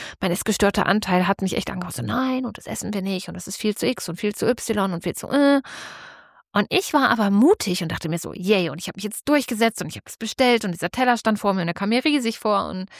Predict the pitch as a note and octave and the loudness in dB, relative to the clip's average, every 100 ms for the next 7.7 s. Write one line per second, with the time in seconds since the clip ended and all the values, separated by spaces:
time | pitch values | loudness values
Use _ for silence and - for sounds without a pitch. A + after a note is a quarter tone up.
0 | - - - D#4 E4+ - A#3+ G#3+ A#3 A3+ | -20 -20 -6 -2 -2 0 2 2 0 2
1 | G3 - G#3 F3 _ _ _ _ _ _ | 0 0 -6 -10 _ _ _ _ _ _
2 | F#3 F#3+ G#3 G3+ F3+ G3+ A3+ G#3+ F#3 - | -4 2 4 4 2 2 4 4 2 -2
3 | E3+ - - E3 E3 E3 F3 - - - | -4 -4 -6 -4 -2 -2 -4 -8 -20 -20
4 | - - - - _ - A3 - C#4+ D#4 | -18 -20 -20 -20 _ 2 2 4 4 4
5 | - D#4+ G#3 F3 - F#3+ A#3 A#3+ B3 C4+ | 4 4 6 4 4 0 0 2 4 4
6 | C4+ A#3+ - G#3+ G#3 A3+ F#3 E3 E3+ - | 4 2 4 2 2 0 0 2 0 0
7 | G3+ - G3 - - F3+ - | -4 -2 -4 -4 -4 -4 -6